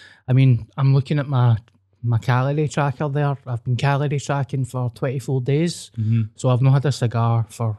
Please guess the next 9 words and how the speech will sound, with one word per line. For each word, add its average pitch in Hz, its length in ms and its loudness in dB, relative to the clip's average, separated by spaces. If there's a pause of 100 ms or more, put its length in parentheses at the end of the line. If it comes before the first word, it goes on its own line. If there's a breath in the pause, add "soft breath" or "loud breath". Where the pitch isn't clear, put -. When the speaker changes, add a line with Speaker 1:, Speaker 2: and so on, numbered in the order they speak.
Speaker 1:
over 113 300 -4
twenty-four 113 460 -6
days. 120 420 -4 (480)
Speaker 2:
Brilliant, 104 360 -8
mate. 131 120 -6
Speaker 1:
So 117 480 2
Speaker 2:
You 110 60 -4
weighing 113 160 0
yourself? 170 560 -6